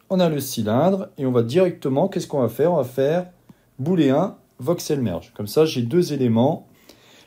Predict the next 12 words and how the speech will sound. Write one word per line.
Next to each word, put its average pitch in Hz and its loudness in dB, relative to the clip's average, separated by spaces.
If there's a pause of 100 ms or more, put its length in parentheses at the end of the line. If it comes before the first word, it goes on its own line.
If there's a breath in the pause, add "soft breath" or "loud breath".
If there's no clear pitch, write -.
L'intérêt, 185 4
c'est 160 -4
quoi ? 202 2
C'est 180 -4
de 147 -2
pouvoir 143 2
créer 151 2
déjà 160 2
l'intérieur 156 2
de 127 2
ma 107 4
citrouille. 113 -4